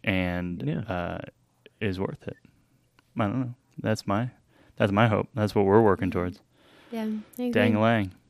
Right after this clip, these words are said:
Speaker 2: Awesome.
Speaker 1: All part of a complete conversation. Now, uh, that for the easy stuff.
Speaker 2: Yeah.
Speaker 1: Where do people find you on the internet?
Speaker 2: Uh, F F architecture dot com. So that's F as in form, F as in function, architecture dot com.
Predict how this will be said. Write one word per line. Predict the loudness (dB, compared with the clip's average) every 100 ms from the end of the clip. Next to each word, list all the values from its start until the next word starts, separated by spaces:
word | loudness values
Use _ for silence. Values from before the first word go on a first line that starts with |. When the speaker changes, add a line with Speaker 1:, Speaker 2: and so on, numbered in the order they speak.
| _ _ _ _ _ _ -12
Speaker 2:
Awesome. | -10 -10 -14 -20 _ -6
Speaker 1:
All | 2 4 4 2 _ _ -6
part | -4 -2
of | -2
a |
complete | -4 -2 -2 -2
conversation. | -4 -4 -4 -6 -2
Now, | 2 2 2
uh, | 0 -2 -2 -4 -6
that | -6 -6
for | -2 -2
the | 0 -2
easy | -2 -2 -4
stuff. | -6 -8 -10 _ _ -4
Speaker 2:
Yeah. | 0 0 -4 _
Speaker 1:
Where | 0
do | 2
people | 0 -2
find | -2 -2
you | -2
on | -4
the | -4
internet? | -4 -8 -10 _ 2
Speaker 2:
Uh, | 4 6 4 2
F | 2 0 0
F | 0 0 -2 -2
architecture | 0 0 0 0 0 -2 0
dot | -2 0
com. | -2 -4
So | -4
that's | -2 -4 -4 -4
F | -2 -2 -6 -20 -18 -10
as | -6
in | -6
form, | -6 -4 -4 -4 -6 -8
F | -8 -8
as | -6
in | -6 -6
function, | -8 -8 -12 -14 -10
architecture | -8 -6 -8 -8 -6
dot | -6 -4
com. | -6 -6